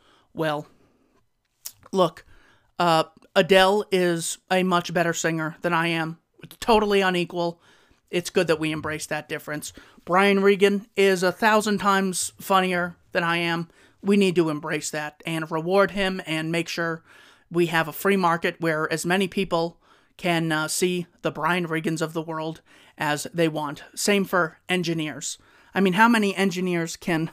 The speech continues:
<laughs> you know, c-, create the iPhone? How many people are willing to put in the time and effort? Very few. Let's just embrace these differences and make sure there's a free market where there's a division of labor where we could trade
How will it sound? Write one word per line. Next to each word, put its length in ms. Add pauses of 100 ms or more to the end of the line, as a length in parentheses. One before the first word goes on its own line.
<laughs> 100
you 80
know, 240
c-, 120 (200)
create 460
the 100
iPhone? 560 (460)
How 160
many 220
people 360
are 120
willing 340
to 40
put 200
in 80
the 80
time 260
and 80
effort? 300
Very 240
few. 340 (320)
Let's 220
just 180
embrace 540
these 240
differences 760 (520)
and 420 (100)
make 200
sure 160
there's 240
a 80
free 240
market 360
where 140
there's 260
a 60
division 380
of 100
labor 300
where 180
we 100
could 200
trade 400